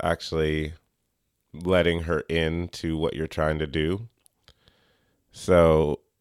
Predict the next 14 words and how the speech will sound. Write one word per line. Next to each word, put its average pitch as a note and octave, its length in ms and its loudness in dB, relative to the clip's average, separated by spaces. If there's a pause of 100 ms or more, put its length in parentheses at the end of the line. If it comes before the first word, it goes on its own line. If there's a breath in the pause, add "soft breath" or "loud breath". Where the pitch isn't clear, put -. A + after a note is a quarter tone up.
(280)
being E2+ 180 -2
like, D#2 160 0
"Okay, A#1+ 480 -2 (1400)
babe, G2 380 4 (1600)
I F2 40 -4
realize F#2+ 500 4
that F2 200 0
I'm E2 140 -4
not F2+ 200 -4
the F2+ 60 -8
best E2 420 -2
at D2+ 240 -6 (680)
when F2 240 -2
things F#2 360 -2